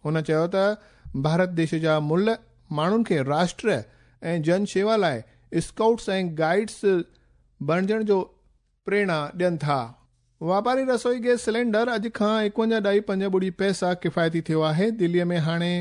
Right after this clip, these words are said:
उणिवीह किलोग्राम जो एल पी जी सिलेंडर हिकु हज़ार पंज सौ असी रुपयनि जो मिलंदो। तेल कंपनी ॼाणायो आहे त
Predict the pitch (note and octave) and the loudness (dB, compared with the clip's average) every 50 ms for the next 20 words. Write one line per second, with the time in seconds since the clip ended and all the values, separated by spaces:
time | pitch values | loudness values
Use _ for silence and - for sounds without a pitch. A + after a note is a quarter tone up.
0 | F3 - _ _ _ _ _ - - F3+ G#3 A3+ A#3 A3+ A#3 A3 G3+ G3 G3 G3 | -4 -8 _ _ _ _ _ -8 -4 -2 0 2 0 0 0 -2 0 0 0 0
1 | F#3+ F#3+ F#3 F#3 F#3 F#3 F3+ F#3 E3+ E3+ E3 E3+ E3+ - F3+ E3+ F3+ F3 E3 - | 0 0 0 0 0 2 2 2 2 2 0 0 -2 -4 -4 -2 -2 -4 -2 -2
2 | - F3 G3 G#3 F3+ D#3 D#3+ E3 F#3+ A3 G#3 E3 D3 C#3 - E3+ E3 F3 F#3+ G3+ | -2 0 2 2 2 0 0 0 0 0 0 -2 -4 0 -2 0 2 2 2 2
3 | G#3 - F3 E3 E3 - E3+ E3 D#3+ D#3+ - - A3 G3+ F3 E3+ - D#3+ D#3 D3+ | 0 0 -2 -2 -2 0 0 0 0 0 -2 0 0 0 0 0 -2 -2 -2 0
4 | D#3 D#3+ D3+ C#3+ C#3 C#3 D3 D#3+ D#3 C3 C3+ - - _ _ _ _ _ - E3 | -2 0 0 -2 -2 0 2 2 2 2 -2 -10 -20 _ _ _ _ _ -2 0
5 | E3+ E3+ E3+ E3+ E3 E3 E3 E3 E3 E3 E3 E3 E3 D#3+ D#3+ E3 D#3+ D#3+ D#3+ D#3+ | 0 0 0 0 -2 -2 0 -2 -2 0 0 0 0 0 0 0 0 0 0 0
6 | D#3+ F#3 G#3+ A3+ A3 - G3 F#3 F#3 F#3+ | 2 0 0 0 0 0 0 2 2 0